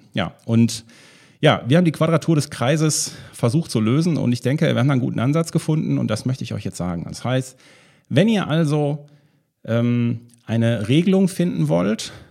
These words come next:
wie wollen wir mit dem mobilen Arbeiten in Zukunft umgehen,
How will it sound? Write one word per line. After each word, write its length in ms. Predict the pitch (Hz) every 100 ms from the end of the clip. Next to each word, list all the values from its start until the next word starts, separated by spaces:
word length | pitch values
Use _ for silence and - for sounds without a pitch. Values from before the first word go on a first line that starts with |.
| _ _ _ _ _ _ _ _ _
wie 300 | 123 107 165
wollen 300 | 120 131 156
wir 400 | 143 143 135 131 -
mit 140 | 120
dem 100 | 131
mobilen 420 | 120 101 131 143
Arbeiten 300 | 123 139 127
in 80 | 117
Zukunft 380 | - 131 120 104
umgehen, 560 | 123 160 160 170 175